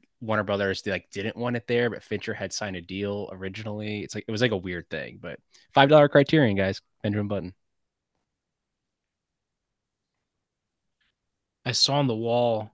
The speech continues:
Speaker 2: I s-, yeah, that's Sunset Boulevard, and at least, uh, what is that, Casablanca? Yeah. I just watched Sunset Boulevard. That's why that photo's in my head.
Speaker 1: <laughs>
Speaker 2: Or rewatched Sunset,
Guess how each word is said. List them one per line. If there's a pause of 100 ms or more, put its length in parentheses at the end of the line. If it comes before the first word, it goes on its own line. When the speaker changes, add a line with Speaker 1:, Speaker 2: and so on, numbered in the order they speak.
Speaker 2:
I
s-,
yeah,
that's
Sunset
Boulevard,
and
at
least,
uh, (580)
what
is
that,
Casablanca?
Yeah. (1160)
I
just
watched
Sunset
Boulevard.
That's
why
that
photo's
in
my
head. (680)
Speaker 1:
<laughs> (540)
Speaker 2:
Or
rewatched
Sunset,